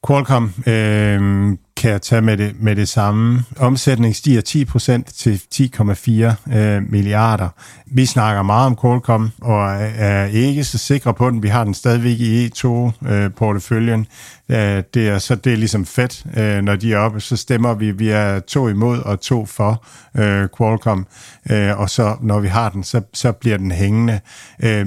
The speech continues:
men Qualcomm er jo en virksomhed, som er, er blevet skabt, altså en fantastisk historie. Der er en fantastisk podcast omkring Qualcomm fra, fra de der, den Acquired podcasten hedder den. Øh, hvordan at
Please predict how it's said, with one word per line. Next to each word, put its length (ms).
men 260
Qualcomm 520
er 120
jo 80
en 120
virksomhed, 520
som 480
er, 440
er 120
blevet 340
skabt, 520
altså 180
en 80
fantastisk 920
historie. 460
Der 80
er 60
en 260
fantastisk 680
podcast 600
omkring 400
Qualcomm 580
fra, 220
fra 120
de 140
der, 260
den 180
Acquired 580
podcasten 600
hedder 220
den. 180
Øh, 280
hvordan 460
at 240